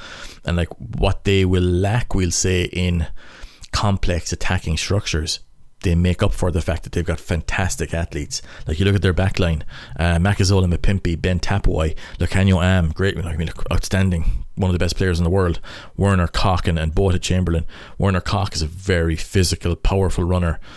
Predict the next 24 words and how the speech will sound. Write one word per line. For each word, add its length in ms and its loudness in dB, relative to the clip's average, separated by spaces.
Um, 280 2
he's 180 2
a 40 0
guy 280 4
who, 520 0
like, 220 -2
you 80 2
look 160 2
at 120 2
his, 440 2
I, 140 -4
I 40 0
suppose 420 2
his, 200 0
his 140 -2
impact 500 2
literally 520 0
on 160 2
transition 540 0
was 100 0
a 60 -2
big, 360 -2
big 160 -2
factor 500 -4